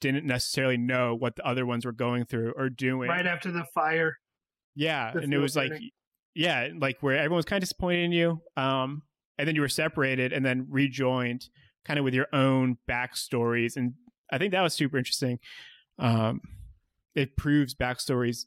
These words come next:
Speaker 1: do matter in
Speaker 2: Can I ask you
Speaker 1: D and D.
Speaker 2: a question?
Speaker 1: Yeah.
Speaker 2: Why do you hate my character so much?
Speaker 1: <laughs> So I didn't tell you, I,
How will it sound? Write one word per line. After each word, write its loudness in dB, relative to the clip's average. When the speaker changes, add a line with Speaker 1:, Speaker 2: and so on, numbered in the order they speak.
Speaker 1:
do 4
matter -2
in -6
Speaker 2:
Can 0
I 0
ask -2
you 2
Speaker 1:
D 4
and 2
D. -4
Speaker 2:
a -14
question? -2
Speaker 1:
Yeah. -2
Speaker 2:
Why 0
do 4
you 6
hate 2
my 2
character 0
so -2
much? -2
Speaker 1:
<laughs> -2
So 2
I 2
didn't 2
tell 2
you, 4
I, 2